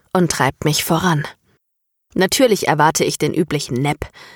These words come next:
aber die ganze Situation ist für mich eine Herausforderung. Vielleicht ist das die Rettung eines misslungenen Tages. Schaden kann es nicht.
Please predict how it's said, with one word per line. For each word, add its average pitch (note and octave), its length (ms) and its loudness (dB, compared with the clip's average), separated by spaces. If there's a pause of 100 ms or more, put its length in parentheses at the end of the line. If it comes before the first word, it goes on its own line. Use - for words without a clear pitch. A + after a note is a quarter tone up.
(160)
aber G3 420 4
die G3+ 120 -8
ganze C#4 320 -2
Situation F#3 600 2
ist - 140 -2
für - 80 -2
mich A3+ 220 0
eine A3 160 0
Herausforderung. D3+ 840 -2 (800)
Vielleicht B3+ 400 2
ist F3+ 140 0
das - 140 0
die F3+ 120 0
Rettung F#3+ 440 0
eines G3 280 2
misslungenen D#3 560 2
Tages. - 680 -4 (680)
Schaden A3+ 360 2
kann D#3+ 220 -2
es C3+ 160 -2
nicht. A#2+ 400 -6